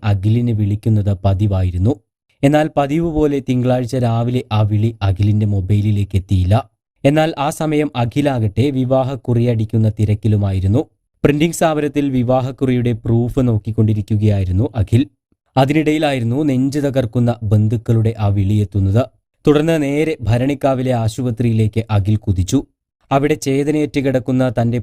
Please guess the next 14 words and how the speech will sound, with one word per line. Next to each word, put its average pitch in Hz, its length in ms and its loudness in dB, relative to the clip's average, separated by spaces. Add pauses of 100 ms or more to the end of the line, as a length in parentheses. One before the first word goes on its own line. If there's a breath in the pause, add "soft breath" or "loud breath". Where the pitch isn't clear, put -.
പ്രിയതമയുടെ 117 640 0
ശരീരം 110 500 0
കാണാനാകാതെ 107 960 0
വിതുമ്പി 104 480 0 (100)
കരയാൻ 107 360 0
മാത്രമേ 101 480 0 (160)
ആ 127 60 4
ചെറുപ്പക്കാരന് 117 800 0 (100)
കഴിയുന്നുണ്ടായിരുന്നുള്ളൂ. 101 920 0 (420)
തളർന്നു 151 360 0
കരയുന്ന 143 420 0 (100)
അഖിലിനെ 123 500 0
ആശ്വസിപ്പിക്കാൻ 113 840 0
സുഹൃത്തുക്കൾക്കൊന്നും 110 1040 0